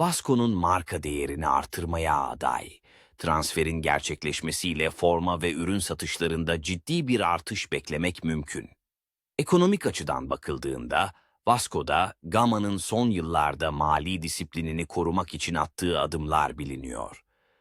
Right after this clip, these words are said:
Cuesta gibi potansiyeli yüksek ve ileride yüksek gelir getirebilecek bir oyuncunun transferi, kulübün yatırım getiri dengesini pozitif yönde etkileyebilir.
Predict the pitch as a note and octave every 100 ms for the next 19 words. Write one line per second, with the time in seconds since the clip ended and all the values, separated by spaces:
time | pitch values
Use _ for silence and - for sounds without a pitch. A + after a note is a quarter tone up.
0 | _ _ - F#3+ G3+ - D#3+ A2+ G#2 F#2+
1 | F#2 F#2 F2+ E2+ - E2+ D#2+ D#2+ D2+ -
2 | - A2 - D2 C#2+ - E2+ D#2+ D#2+ D#2+
3 | A2 F#2+ - G2+ E2 - D#2+ D#2 D2 D2+
4 | - D#2+ D2 D2 D2 B2 - E2 C#2+ D2
5 | D2 D2+ D2+ C#2+ C#2+ D2+ C#2 C2 - C#2
6 | D2 G#2+ - - - - F#3+ F3+ D#3+ G3
7 | D3+ A2 - B2 A#2+ F2 E2 G2+ G2 D2+
8 | D2 C2+ - D#2 D#2 - C3 G2 D2+ C#2+
9 | D2+ C#2+ C2+ C2 - - - C#2+ C#2+ C#2
10 | - B1 A1 - -